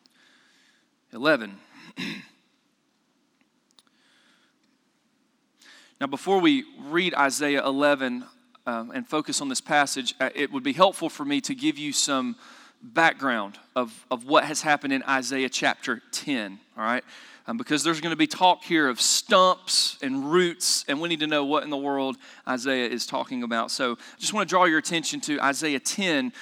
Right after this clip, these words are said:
quickly. Um, God has pronounced judgment on the nation of Israel, and he compares Israel to a forest. And the way he's gonna cut them down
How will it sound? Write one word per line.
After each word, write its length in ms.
quickly. 440
Um, 340
God 240
has 100
pronounced 480
judgment 600
on 340
the 80
nation 520
of 480
Israel, 480
and 340
he 380
compares 560
Israel 460
to 160
a 40
forest. 720
And 140
the 60
way 180
he's 220
gonna 160
cut 360
them 180
down 640